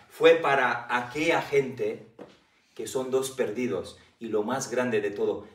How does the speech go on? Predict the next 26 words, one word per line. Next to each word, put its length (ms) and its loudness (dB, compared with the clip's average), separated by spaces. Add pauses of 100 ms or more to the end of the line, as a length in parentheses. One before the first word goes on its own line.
(120)
es 180 -12
el 120 -8
corazón 500 -10
de 80 -8
este 220 -14
Padre. 340 -12 (2250)
Y 680 0 (2000)
que 100 4
el 60 4
uno 200 4
se 120 0
fuera 240 4
de 120 0
la 120 0
casa 340 2
y 60 2
el 80 2
otro 220 0
dentro 320 0
de 100 0
su 160 -8
casa, 320 -4
estaban 380 -6
los 160 -6
dos 160 -6
perdidos. 720 -8